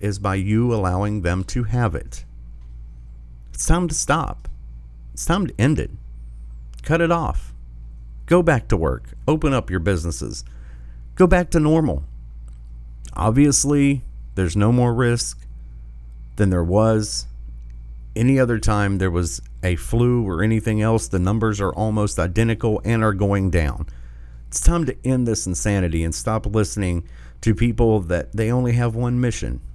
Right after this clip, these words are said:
to destroy your life, because their power is worth your life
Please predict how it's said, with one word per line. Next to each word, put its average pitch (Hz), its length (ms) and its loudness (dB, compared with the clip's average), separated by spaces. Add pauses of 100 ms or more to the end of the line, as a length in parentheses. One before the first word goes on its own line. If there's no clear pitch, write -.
(760)
to 123 100 0
destroy 113 560 0
your 107 360 2
life, 82 480 -2 (640)
because 92 380 0
their 120 240 2
power 101 520 2 (440)
is 110 180 4
worth 92 400 2 (220)
your 101 340 6
life 76 480 -2